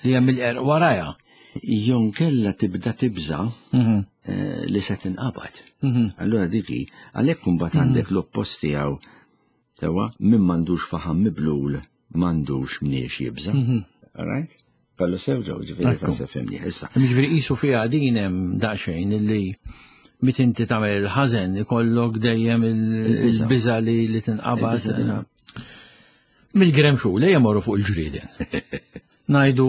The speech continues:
Speaker 1: Ġurdin Xieħ ma jikolx ġobon.
Speaker 2: Jiġifieri jitgħallem mill-esperjenza. Dejjem prinċipju
Speaker 1: Il-ġobon għal tan-nassa għandi, nfehmu
Speaker 2: Ekku.
Speaker 1: x'hekk.
Speaker 2: Dejjem prinċipju wieħed, ġew.
Speaker 1: Mhm.
Speaker 2: Dawn il-proverbi kollha għandhom tifsira antropoloġika.
Speaker 1: Mhm.
Speaker 2: Jiġifieri ma nibqgħux nitkellmu biss.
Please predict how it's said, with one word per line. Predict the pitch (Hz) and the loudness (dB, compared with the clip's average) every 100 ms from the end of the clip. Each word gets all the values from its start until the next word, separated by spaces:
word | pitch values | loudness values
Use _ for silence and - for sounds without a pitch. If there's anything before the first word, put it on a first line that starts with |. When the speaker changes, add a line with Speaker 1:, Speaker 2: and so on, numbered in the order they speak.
| 143 127 | 2 2
Speaker 1:
Ġurdin | 180 156 117 117 | 6 6 6 4
Xieħ | 113 160 165 160 - - _ | 6 4 4 2 -6 -16 _
ma | 147 147 | 2 4
jikolx | 139 117 143 123 113 117 | 4 4 4 4 2 2
ġobon. | 98 85 - _ - - _ _ _ _ _ | 2 0 -6 _ -20 -20 _ _ _ _ _
Speaker 2:
Jiġifieri | 123 110 139 127 131 | 0 2 2 2 2
jitgħallem | - 120 110 110 | 0 -2 -2 0
mill-esperjenza. | 101 90 85 - 73 69 62 - - - _ _ _ _ _ - | 0 0 -2 -4 -4 -4 -8 -10 -14 -16 _ _ _ _ _ -12
Dejjem | 87 123 127 123 127 127 127 - | 0 4 4 4 4 4 2 0
prinċipju | 107 95 - 123 | -2 0 2 4
Speaker 1:
Il-ġobon | 127 147 139 131 | 6 6 6 4
għal | 120 | 2
tan-nassa | 135 151 - - 92 82 | 2 2 2 0 -4 -4
għandi, | 73 78 | -4 -4
nfehmu | 80 98 101 | -4 -2 0
Speaker 2:
Ekku. | 95 | 0
Speaker 1:
x'hekk. | 110 90 - - - 82 | -2 -4 -12 -20 -20 -4
Speaker 2:
Dejjem | 104 113 113 117 117 104 | 0 2 2 2 0 -2
prinċipju | - 92 - 90 - 82 | -2 -2 -2 -4 0 0
wieħed, | 78 69 64 - | 0 -4 -10 -14
ġew. | - - | -14 -10
Speaker 1:
Mhm. | - | -2
Speaker 2:
Dawn | 113 113 98 | 2 2 2
il-proverbi | 87 113 113 139 123 113 127 120 | 0 -2 0 0 0 0 0 0
kollha | - 113 107 107 107 | -2 -2 0 -2 -2
għandhom | 87 87 85 85 69 | -2 -2 -2 -4 -8
tifsira | - - - 73 71 78 | -10 -8 -6 -4 -6 -8
antropoloġika. | 76 67 69 64 65 - - - - - | -8 -8 -10 -8 -8 -8 -10 -14 -12 -4
Speaker 1:
Mhm. | 117 - | -2 0
Speaker 2:
Jiġifieri | 98 131 127 | 0 0 0
ma | 127 120 | 0 0
nibqgħux | 117 127 117 - | -2 -2 -2 -4
nitkellmu | - - 92 73 - | -8 -6 -6 -6 -10
biss. | - - | -12 -14